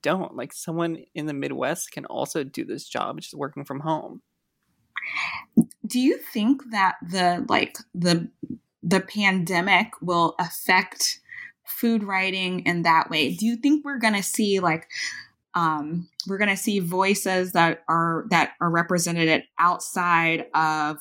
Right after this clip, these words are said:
Speaker 2: New York City, L A, San Francisco, outside of, like, the cool coastal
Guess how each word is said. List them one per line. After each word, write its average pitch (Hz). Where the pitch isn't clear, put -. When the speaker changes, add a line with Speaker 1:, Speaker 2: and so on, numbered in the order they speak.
Speaker 2:
New 175
York 180
City, 170
L 160
A, 160
San 170
Francisco, 165
outside 175
of, 165
like, 165
the -
cool 185
coastal 175